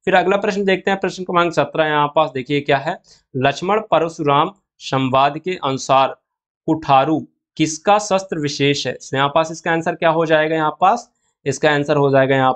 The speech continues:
पास सत्रह का ब नंबर यानी परशुराम। ठीक है, फिर इसके बाद अगला क्वेश्चन यहाँ पास प्रश्न क्रमांक अठारह है, कोटिकुलस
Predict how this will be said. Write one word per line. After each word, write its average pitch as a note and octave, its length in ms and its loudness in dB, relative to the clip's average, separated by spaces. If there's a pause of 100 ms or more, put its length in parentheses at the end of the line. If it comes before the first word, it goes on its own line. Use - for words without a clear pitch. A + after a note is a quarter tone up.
पास E3 160 2
सत्रह C3 380 -4
का F#3 220 2
ब C3 260 0
नंबर B2+ 320 -6
यानी C#3+ 180 -4 (100)
परशुराम। B2+ 540 -2 (120)
ठीक F#3+ 120 4
है, G3+ 80 4 (300)
फिर G3 80 4
इसके G#3 200 2
बाद G3+ 180 4
अगला F3+ 220 2
क्वेश्चन F#3 320 -4
यहाँ E3 200 2
पास E3+ 220 0
प्रश्न D#3+ 200 -8
क्रमांक D3+ 340 -2
अठारह C3 360 2
है, D#3+ 140 -4 (760)
कोटिकुलस F#3 840 2